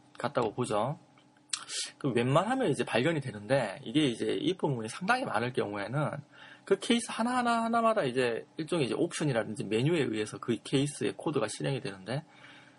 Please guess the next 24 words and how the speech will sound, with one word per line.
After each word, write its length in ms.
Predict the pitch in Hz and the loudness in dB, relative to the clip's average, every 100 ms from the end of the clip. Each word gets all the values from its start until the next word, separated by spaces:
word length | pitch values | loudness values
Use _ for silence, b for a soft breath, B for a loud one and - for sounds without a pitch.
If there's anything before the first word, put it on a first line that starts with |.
| B _ _ - | B _ _ -4
그게 200 | 175 190 | 4 4
이제 140 | 127 | 4
지나가는 500 | - 156 170 131 110 | 2 4 4 4 0
경우가 240 | 101 98 101 | -6 -4 -6
있어요. 400 | - - 90 95 | -6 -8 -8 -12
그 100 | - | -12
커버리지가 580 | - 185 165 113 101 - | -2 0 2 0 -4 -8
그렇게 340 | - 131 - | -6 -6 -6
이제 280 | 98 95 - - b b b b _ _ _ _ _ _ | -6 -6 -8 -12 b b b b _ _ _ _ _ _
그, 460 | - 113 110 110 - - - _ _ _ - - _ - | -4 -2 -2 -4 -8 -16 -20 _ _ _ -20 -20 _ -2
그 100 | 147 | 2
범위를 340 | 127 143 143 | 4 4 2
포함을 320 | - 220 208 117 | 4 4 4 2
못 120 | 120 | -2
시키고 340 | - - 120 | -2 -2 -2
이제 120 | - | -2
그냥 500 | - 135 107 - 147 - - | -2 0 0 -2 -8 -12 -6
테스트, 800 | 175 - - 131 113 110 110 113 - - - | -6 -6 0 2 4 2 0 -2 -10 -20 -2
테스트에서 480 | 190 185 - 120 120 | 0 0 0 0 0
이제, 260 | 107 107 - - B B B B _ | 0 -2 -2 -6 B B B B _
어, 280 | - 117 117 | -2 0 0
처리가 300 | 135 202 180 | 2 2 4
안 120 | 104 | 2
되고 360 | 110 127 - | 0 -2 -2